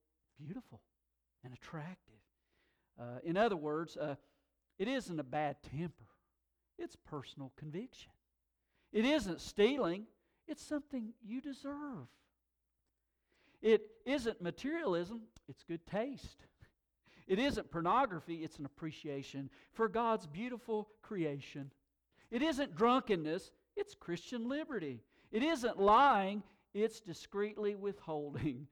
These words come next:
<laughs> the truth. So he paints sin in a deceptive way. Third, Satan downplays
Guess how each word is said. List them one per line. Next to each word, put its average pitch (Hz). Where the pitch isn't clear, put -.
<laughs> -
the 143
truth. 131
So 160
he 139
paints 208
sin 165
in 151
a 139
deceptive 151
way. 117
Third, 214
Satan 220
downplays 151